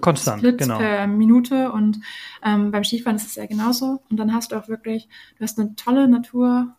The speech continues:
Speaker 2: um,
Speaker 1: Ja.
Speaker 2: um dich herum, aber auch nicht zu aufregend. Also das heißt, es reißt einen nicht aus den Gedanken. Es ist,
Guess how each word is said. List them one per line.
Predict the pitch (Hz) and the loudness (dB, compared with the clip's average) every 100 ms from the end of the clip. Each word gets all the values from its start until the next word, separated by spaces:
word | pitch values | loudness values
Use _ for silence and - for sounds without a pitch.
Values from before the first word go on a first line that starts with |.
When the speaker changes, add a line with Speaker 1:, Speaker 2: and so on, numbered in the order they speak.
| _ - | _ -6
Speaker 2:
um, | 220 | -2
Speaker 1:
Ja. | - | 2
Speaker 2:
um | 220 | 4
dich | 233 226 | 4 2
herum, | 226 233 | 0 0
aber | 208 - | 0 0
auch | 247 | 0
nicht | 247 - | 0 0
zu | - 277 | -2 0
aufregend. | 226 254 269 226 226 226 226 220 | 0 0 -2 -2 0 2 2 0
Also | 208 | -8
das | 214 - | -8 -8
heißt, | 220 214 | -8 -8
es | - - | -12 -8
reißt | 208 254 - | -4 -4 -2
einen | 220 226 | 0 2
nicht | 233 - | 2 -4
aus | 214 | -12
den | - 208 | -8 -8
Gedanken. | 196 214 226 226 214 | -6 -4 -4 -4 -6
Es | 208 - | -8 -12
ist, | - - | -14 -16